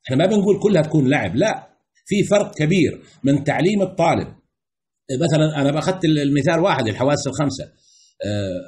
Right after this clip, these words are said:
زي ما تفضلت، يعني على السبورة مثلًا لو قلنا كتبنا واحد زائد واحد يساوي اثنين، ثلاثة زائد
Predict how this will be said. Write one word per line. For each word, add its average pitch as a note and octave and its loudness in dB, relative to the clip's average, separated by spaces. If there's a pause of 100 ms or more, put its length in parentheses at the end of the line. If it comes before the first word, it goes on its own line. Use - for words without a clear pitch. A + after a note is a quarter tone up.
(140)
زي F3 0
ما F#3 0
تفضلت، D#3 0
يعني G#2 -2
على C#3+ -2
السبورة D#3+ 0
مثلًا D#3+ 0
لو D#3+ 0
قلنا E3 -4
كتبنا D3 -2 (400)
واحد D3+ 0
زائد C#3 0
واحد D#3 2
يساوي D3 2
اثنين، C#3 -2 (440)
ثلاثة D3 0 (120)
زائد C#3+ 0